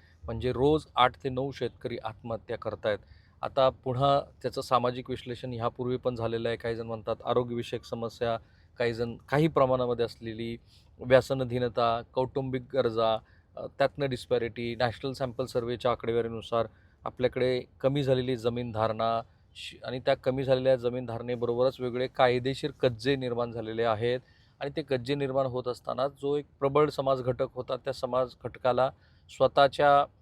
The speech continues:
अ, आर्थिक स्तराचा जो घसरलेला दर आहे, स्तर आहे,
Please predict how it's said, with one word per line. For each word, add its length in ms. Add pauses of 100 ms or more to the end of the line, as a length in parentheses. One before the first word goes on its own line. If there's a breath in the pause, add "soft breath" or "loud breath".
(300)
अ, 420 (220)
आर्थिक 300
स्तराचा 580
जो 140
घसरलेला 540
दर 260
आहे, 120 (580 soft breath)
स्तर 360
आहे, 120